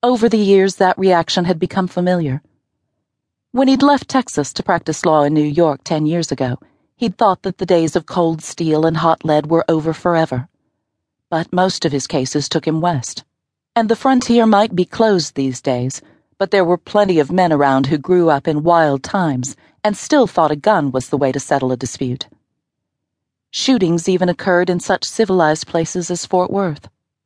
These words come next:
because he read about them in the local paper his grandmother sent to him in New York. There was an ordinance against weapons there in Fort Worth, but apparently few people obeyed it,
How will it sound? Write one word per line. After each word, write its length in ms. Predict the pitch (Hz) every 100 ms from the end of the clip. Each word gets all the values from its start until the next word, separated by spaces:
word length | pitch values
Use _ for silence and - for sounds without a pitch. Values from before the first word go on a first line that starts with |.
| _ -
because 240 | 262 277
he 100 | 269
read 220 | 262 269
about 240 | 180 143 -
them 120 | 160
in 100 | 170
the 80 | 180
local 320 | 180 - 165
paper 360 | - 208 151 135
his 180 | 143
grandmother 480 | - 175 165 139 139
sent 320 | 139 160 147 -
to 140 | 151
him 120 | 143
in 100 | 147
New 120 | 147
York. 420 | 143 143 143 - _ _ _ _ _ _ _ _ _ -
There 140 | 254
was 160 | 240 262
an 120 | 240
ordinance 540 | 247 240 185 160 139 -
against 420 | 165 202 165 -
weapons 420 | 147 123 143 135
there 280 | 143 131 139
in 100 | 143
Fort 280 | - 139 -
Worth, 280 | 135 151 _ _ _ _ _ -
but 100 | 262
apparently 500 | - 320 277 - 151
few 240 | - 240
people 340 | - 208 170 147
obeyed 340 | 135 170 139
it, 200 | 131 -